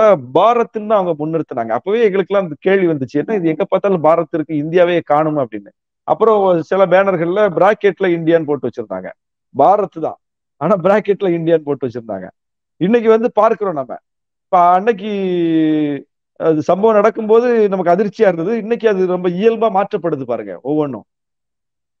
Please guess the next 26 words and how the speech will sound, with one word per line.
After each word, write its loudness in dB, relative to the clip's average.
இன்னைக்கு 0
சட்டங்களையே, 2
அதுல 0
இருக்கிற 2
பெயர்களையே, 2
இந்தியாங்கிற -2
பெயரை 2
தூக்குறாங்க. -2
அப்போ 2
மிக 0
சரியாக 2
இந்தியா 0
கூட்டணி -6
தன்னுடைய 0
பெயரை 4
நிலைநிறுத்தி -2
கொண்டது -2
அப்படிங்கிறது -2
இதுல -2
இருந்து -4
தெரியுது. -2
எவ்வளவு 4
கருத்து 0
புரிதலும் -2
கருத்தாளமும் 2
பி -2